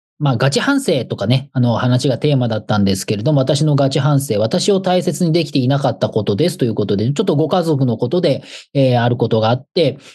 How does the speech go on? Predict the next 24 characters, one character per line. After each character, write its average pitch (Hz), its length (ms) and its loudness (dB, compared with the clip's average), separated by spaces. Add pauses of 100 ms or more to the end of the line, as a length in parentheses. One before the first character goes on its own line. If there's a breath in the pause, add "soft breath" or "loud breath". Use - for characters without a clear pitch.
(140)
え 110 520 0
ー、 - 20 -2
や 104 120 -2
め 127 100 2
て 131 80 2
ほ 104 60 2
し 165 120 2
い 139 60 2
と 135 80 -2
い - 20 0
う - 20 -6
話 120 260 2
を 120 80 0
さ 110 120 -6
れ 107 100 0
た 110 140 2
と 107 80 -4
い 98 40 -2
う 95 40 -6
こ 98 80 -2
と 95 140 -2
で 92 80 -2
す 135 160 -4
ね。 170 240 0